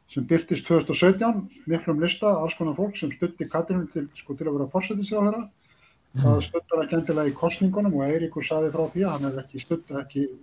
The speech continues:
Speaker 1: greitt henni atkvæði í kosningum, en hann hefði viljað vera með í þessu, hann væri það ekki lengur. Og ég,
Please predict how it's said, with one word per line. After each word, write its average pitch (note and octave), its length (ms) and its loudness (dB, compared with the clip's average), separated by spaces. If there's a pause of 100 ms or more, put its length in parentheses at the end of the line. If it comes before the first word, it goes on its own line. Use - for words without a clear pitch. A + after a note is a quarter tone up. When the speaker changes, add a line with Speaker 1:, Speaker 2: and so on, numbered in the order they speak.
(100)
Speaker 1:
greitt D#3 320 -2
henni C3+ 160 -2
atkvæði D3 320 -4
í - 20 -8
kosningum, D#3+ 520 0 (560)
en C#3 100 2
hann D3 220 2
hefði D3+ 180 2 (160)
viljað F3 240 6
vera D#3+ 160 4
með F#3+ 240 4
í - 20 -6
þessu, G3 320 0 (540)
hann E3 160 4
væri F3+ 240 4
það D#3+ 160 0
ekki G#3 160 -2
lengur. G3 260 0 (420)
Og C3+ 60 -6
ég, C#3+ 160 0